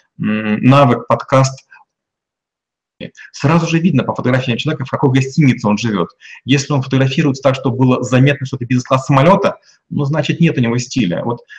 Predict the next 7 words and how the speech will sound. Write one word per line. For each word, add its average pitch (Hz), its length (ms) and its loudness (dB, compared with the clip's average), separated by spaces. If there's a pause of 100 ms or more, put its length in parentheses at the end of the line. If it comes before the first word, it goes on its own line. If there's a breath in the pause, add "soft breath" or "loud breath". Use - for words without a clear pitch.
(180 loud breath)
а, 107 400 -2
дама 156 280 2
фотографируется 127 840 -2
с 107 60 -8
бокалом 123 440 2
в 113 40 -2
руке. 113 400 -2